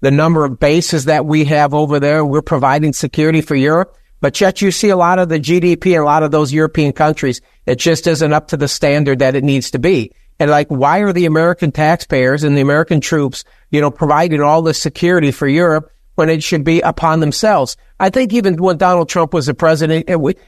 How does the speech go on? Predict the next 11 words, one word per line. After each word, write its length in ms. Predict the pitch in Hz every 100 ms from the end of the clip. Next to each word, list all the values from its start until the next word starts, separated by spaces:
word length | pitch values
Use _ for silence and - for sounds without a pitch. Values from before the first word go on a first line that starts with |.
| -
you 80 | 180
know, 80 |
we've 180 | 180 185
had 180 | 165 143
troops 240 | - 151
in 80 | 147
South 280 | - 147 -
Korea 260 | 143 139 139
for 200 | 131 120
obviously 440 | 131 131 - 127
decades. 640 | 117 127 143 127 180 -